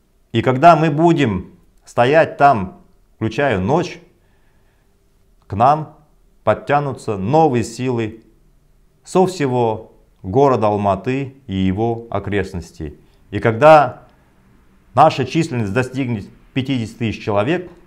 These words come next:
не менее трех процентов от проживающих в городе Алматы, международные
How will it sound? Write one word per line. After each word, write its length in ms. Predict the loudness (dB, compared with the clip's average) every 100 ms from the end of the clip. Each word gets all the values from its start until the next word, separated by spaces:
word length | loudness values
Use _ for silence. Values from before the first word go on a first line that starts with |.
| _ _ _ _ -6
не 120 | -4
менее 540 | -2 -2 -2 -4 -6 -4
трех 240 | -2 -2
процентов 680 | -4 -6 -2 -4 -4 -8 -10 -14 _ -4
от 340 | -2 -2 -4
проживающих 880 | -6 -4 -2 -2 -2 -4 -8 -10 -8
в 40 |
городе 300 | -4 -4 -2
Алматы, 680 | -4 -2 -2 -2 -4 -4 -8 -18 _ _ _ _ _ _
международные 840 | -8 -4 -2 -2 -2 -2 -2 -6